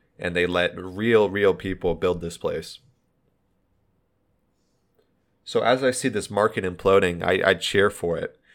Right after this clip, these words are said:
Of course, not for the artists, of course, but the underlying technology is not going away. But I do hope that with these cryptos crashing and with these price of these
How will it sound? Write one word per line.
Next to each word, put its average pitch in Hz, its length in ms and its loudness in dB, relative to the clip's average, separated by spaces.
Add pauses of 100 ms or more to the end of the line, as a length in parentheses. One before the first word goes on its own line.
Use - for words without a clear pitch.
(120)
Of - 160 -10
course, 104 300 2
not 104 200 -2
for 107 120 -6
the 85 140 -6
artists, 95 500 0
of 82 140 -6
course, 82 420 -4
but 85 340 -6
the 87 280 -6 (120)
underlying 104 460 2
technology 92 580 -2
is 82 140 -8
not 87 300 -4
going 82 260 -6
away. 82 440 0 (640)
But 92 140 2
I 87 140 0
do 110 320 -2
hope 92 320 0
that 87 160 0
with 90 220 -2
these 92 180 -8
cryptos 101 460 -2
crashing 95 540 -2
and 87 200 -12
with 87 160 -6
these 87 200 -10
price 98 380 0
of 85 120 -12
these 85 400 -6